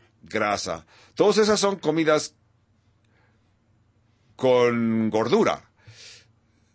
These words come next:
Lo que está frito, que se utiliza mantecas o aceites para freírlos, eso aumenta las, eh,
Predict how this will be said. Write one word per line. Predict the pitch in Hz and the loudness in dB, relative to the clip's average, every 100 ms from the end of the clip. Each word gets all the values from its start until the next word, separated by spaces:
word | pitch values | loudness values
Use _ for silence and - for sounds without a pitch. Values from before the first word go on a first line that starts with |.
| _ _ _ _ _ _ _ _ _ _ _ _ _ _ _ _ _ _ - | _ _ _ _ _ _ _ _ _ _ _ _ _ _ _ _ _ _ -6
Lo | 120 123 | -4 -2
que | |
está | 123 196 | -2 -2
frito, | 208 202 220 - 127 135 135 _ _ _ _ _ _ _ _ _ _ _ _ _ _ _ _ _ _ _ _ _ _ _ _ _ _ _ _ - | -2 -2 -4 -2 -2 -2 -8 _ _ _ _ _ _ _ _ _ _ _ _ _ _ _ _ _ _ _ _ _ _ _ _ _ _ _ _ -10
que | 120 113 107 | -4 -4 -4
se | - - 135 | -10 -6 -2
utiliza | 127 127 127 165 180 156 156 151 | -2 -2 -4 -4 -2 0 0 0
mantecas | 135 107 104 - 151 160 151 143 | -2 -4 -4 -4 -4 -2 -4 -2
o | 127 110 | -2 -2
aceites | - 147 156 151 143 - | -2 -2 -2 -2 -6 -2
para | 120 107 98 - - - | -2 -2 -4 -8 -20 -14
freírlos, | - 117 127 190 151 131 120 - _ - - - - _ _ - | -4 -2 0 0 0 -2 -4 -14 _ -20 -20 -20 -20 _ _ -4
eso | 139 147 147 | -2 0 0
aumenta | 127 113 139 165 165 156 151 - _ _ _ - | 0 0 -2 -2 -2 0 0 -4 _ _ _ -10
las, | 110 110 110 - | -4 -2 -2 -4
eh, | 113 107 | -2 -2